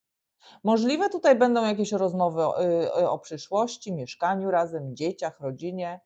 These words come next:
Ale też tutaj będzie wyciąganie dawnych żali. Uważajcie, żeby nie wpaść w tą spiralę. „Daj mi więcej”, tylko dlatego, że czujesz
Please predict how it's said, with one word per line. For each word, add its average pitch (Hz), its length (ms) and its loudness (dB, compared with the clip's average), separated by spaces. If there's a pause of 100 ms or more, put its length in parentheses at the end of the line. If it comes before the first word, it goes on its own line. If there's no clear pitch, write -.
(540)
Ale 220 180 4
też 330 300 -2
tutaj 262 240 4
będzie 226 300 0
wyciąganie 196 600 -2
dawnych 175 420 -2
żali. 156 460 -6
Uważajcie, 220 640 0
żeby 220 260 -2
nie 233 240 2
wpaść 220 560 -10
w - 20 -20
tą 202 180 -4
spiralę. 190 640 -2 (200)
„Daj 196 180 0
mi 196 160 -2
więcej”, 247 680 -2 (280)
tylko 214 220 0
dlatego, 202 380 2
że 202 120 0
czujesz 202 600 -2